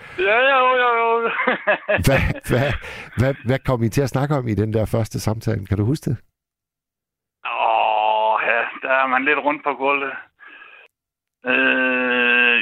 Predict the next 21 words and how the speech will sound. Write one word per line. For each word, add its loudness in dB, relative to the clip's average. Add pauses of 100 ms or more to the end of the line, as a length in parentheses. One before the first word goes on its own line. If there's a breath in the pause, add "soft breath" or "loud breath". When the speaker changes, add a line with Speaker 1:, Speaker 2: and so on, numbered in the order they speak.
Speaker 1:
jamen, 0
vi 2 (140)
snakker 2
om 0
lidt, 2 (100)
altså, -4
vi 0 (120)
snakker 2
om 0
meget, 0
meget 2
forskellige. -2 (360)
Speaker 2:
Ja. 2
Speaker 1:
Det 2
var, 2 (120)
det, 2 (280)
det 0
var 4
ikke -2
noget -2
bestemt, -4